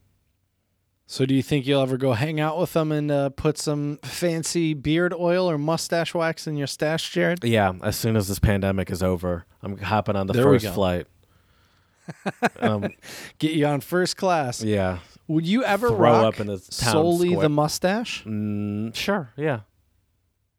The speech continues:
Speaker 1: I think
Speaker 2: I
Speaker 1: you
Speaker 2: don't
Speaker 1: could totally do it with justice.
Speaker 2: Yeah. Well, why would I listen to you? You've taken no chances with your facial hair since twenty thirteen.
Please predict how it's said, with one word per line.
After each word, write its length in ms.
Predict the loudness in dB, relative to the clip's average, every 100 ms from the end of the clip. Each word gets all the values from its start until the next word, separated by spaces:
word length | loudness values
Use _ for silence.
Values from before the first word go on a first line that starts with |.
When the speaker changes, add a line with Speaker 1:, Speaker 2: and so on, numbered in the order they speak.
| _ _ -14
Speaker 1:
I 60 |
think 220 | -4 0 4
Speaker 2:
I 40 |
Speaker 1:
you 60 | 2
Speaker 2:
don't 80 |
Speaker 1:
could 140 | 2 0
totally 480 | 2 2 2 2 0 -12 -8
do 200 | 0 0
it 40 | 0
with 140 | -2
justice. 600 | 0 0 -2 -10 -12 -4
Speaker 2:
Yeah. 380 | 2 2 2 -2 -8
Well, 240 | -2 2
why 160 | 2 4
would 120 | 4
I 60 |
listen 300 | 2 0 -2
to 60 | -2
you? 160 | 0 0
You've 260 | -2 -4
taken 340 | -2 -2 0 0
no 160 | 0
chances 640 | 0 0 0 -2 -8 -6
with 140 | -6 -2
your 100 | -2
facial 440 | 0 -2 0 -2
hair 280 | -2 -2 -2 -8
since 260 | -6 -4 -2
twenty 260 | 0 0 2
thirteen. 600 | 0 -2 -2 -4 -4